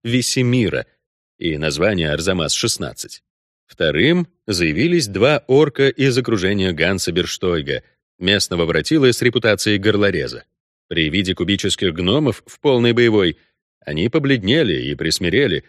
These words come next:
особенно когда один из инкассаторов могучим басом посоветовал не касаться своих пуколок. Орки тихонечко уселись на кровати и затихли. Потом, минуты через три,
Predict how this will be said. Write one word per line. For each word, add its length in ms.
особенно 640
когда 260
один 220
из 100
инкассаторов 600
могучим 480
басом 320
посоветовал 580
не 220
касаться 720
своих 420
пуколок. 460
Орки 420
тихонечко 560
уселись 420
на 100
кровати 420
и 40
затихли. 580
Потом, 520
минуты 380
через 360
три, 340